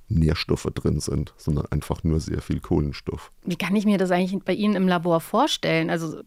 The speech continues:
Speaker 2: Pilzkulturen ohne Ende oder wie sieht das bei Ihnen da aus?
Speaker 1: Äh, also wir haben natürlich auch jede Menge Pilzkulturen in Petrischalen, so wie man sich das vorstellt, ne? Der Wissenschaftler hält oder die Wissenschaftlerin hält die Petrischale hoch ins Licht, das gibt's bei uns auch.
Speaker 2: Schöne Fotos immer.
Speaker 1: Ja, immer für die Fotos, aber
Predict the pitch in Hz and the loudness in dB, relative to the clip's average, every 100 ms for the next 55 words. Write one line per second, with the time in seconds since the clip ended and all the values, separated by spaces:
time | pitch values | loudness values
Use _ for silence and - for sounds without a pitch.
0 | - - 269 - 277 247 254 240 214 196 | -4 2 2 2 0 2 2 4 2 2
1 | - 180 269 392 381 247 220 208 202 202 | 2 4 6 6 4 4 2 2 -2 -4
2 | 202 196 - 190 185 185 165 165 - - | -2 -2 0 0 0 2 2 2 0 -10
3 | - - - - _ _ - 107 104 98 | -20 -20 -20 -20 _ _ 2 6 8 8
4 | - 90 87 95 101 101 92 98 87 - | 6 6 6 6 8 8 8 6 6 6
5 | 85 85 87 90 87 85 - 92 - 98 | 4 6 6 6 6 6 4 4 4 6
6 | - 107 87 - 98 - 110 98 98 113 | 6 6 6 4 4 4 4 6 6 6
7 | - 92 87 92 - 85 - 87 92 - | 4 6 6 2 0 -2 4 2 4 6
8 | 95 - - 92 98 82 90 90 - 87 | 6 4 0 0 0 0 0 0 2 0
9 | - 90 90 85 82 - 82 76 92 82 | 2 4 6 6 6 2 2 2 0 2
10 | 90 - 82 82 85 90 82 85 - 87 | 0 2 4 6 6 6 2 2 2 0
11 | - 92 85 85 87 90 87 85 98 95 | 0 0 4 6 6 4 4 4 4 4
12 | - - 98 - 87 80 85 - 92 - | 2 0 0 4 6 6 6 8 10 8
13 | - 214 196 - 208 190 185 - 196 202 | 2 2 2 4 4 4 2 2 10 12
14 | 180 - 98 95 98 92 - 95 101 - | 12 10 8 8 6 6 6 6 6 6
15 | 90 90 90 | 10 12 10